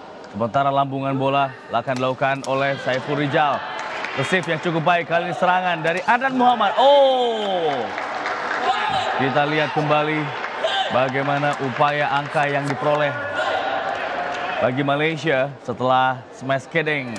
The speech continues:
yang dilakukan oleh Adnan Muhammad kembali membuahkan hasil. Kita lihat membentur punggung dari Saiful Rijal, namun jatuhnya di lapangan sendiri bagi Indonesia, pemirsa.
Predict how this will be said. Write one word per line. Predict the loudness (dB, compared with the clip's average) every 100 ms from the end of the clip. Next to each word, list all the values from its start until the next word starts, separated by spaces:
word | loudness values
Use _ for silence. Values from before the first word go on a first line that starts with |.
| -4
yang | -4
dilakukan | 0 -2 -2 -2 0 0 -6 -14 -18 -16 -16 -2
oleh | 0 2
Adnan | 2 0 0 0
Muhammad | 0 0 2 0 -2
kembali | 0 0 0
membuahkan | 0 0 0 0
hasil. | 0 0 0 -2 0
Kita | 0 0
lihat | 2 0 -2 -6
membentur | -2 -2 0 0 0 -2 -8 -14 -4
punggung | 0 4 4 2 -4 -12 -16 -6
dari | -2 0 0
Saiful | 0 -2 0 -2
Rijal, | 0 2 2 4 2 -2 -10 -8 -6 -4 -4
namun | 0 0 2 2 0 2
jatuhnya | 2 0 -2 -2 0 0 -2 -4 -6 -6 -4
di | 0
lapangan | 2 2 2 -2
sendiri | -2 0 2 0 -2 -6 -4
bagi | -2 0 -2
Indonesia, | -2 -2 0 -2
pemirsa. | 0 -2 0 0 -2